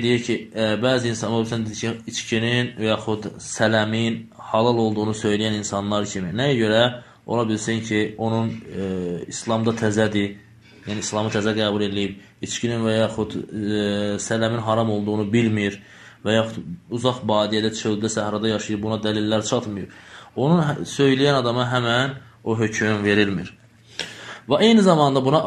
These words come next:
yaxın bir sözdə Şeyx, e, müasir alimlərdən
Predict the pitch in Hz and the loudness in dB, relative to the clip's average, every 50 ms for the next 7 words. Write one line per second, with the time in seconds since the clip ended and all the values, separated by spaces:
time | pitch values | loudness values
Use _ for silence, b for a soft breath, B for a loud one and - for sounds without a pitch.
0 | 117 135 123 120 120 - 127 120 117 107 - - 113 113 110 113 110 107 - - | 2 2 2 2 2 2 0 0 0 0 0 2 0 0 2 0 0 0 0 0
1 | 117 117 113 - 110 101 101 101 98 98 92 90 107 110 110 107 110 - 123 107 | 0 0 -2 -2 -2 -2 0 0 0 -2 -2 -4 -2 -2 -2 -2 -2 -2 -2 0
2 | 107 107 107 104 104 101 101 101 110 113 110 110 113 113 | 2 2 2 0 0 -2 -2 0 2 2 2 0 -2 -8